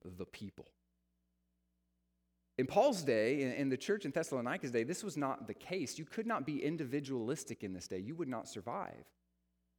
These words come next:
You needed community. And so for these brothers and sisters in Christ who pledged their allegiance to Jesus, they had been ostracized and kicked out of their community. They were completely dependent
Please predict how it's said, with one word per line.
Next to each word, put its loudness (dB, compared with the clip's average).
You -2
needed 4
community. 4
And 2
so 4
for 2
these 6
brothers 8
and 4
sisters 2
in 4
Christ 6
who 2
pledged 4
their 10
allegiance 4
to -2
Jesus, 0
they 10
had 6
been 8
ostracized 6
and 0
kicked 4
out 8
of 2
their 8
community. 4
They 8
were 0
completely 4
dependent 4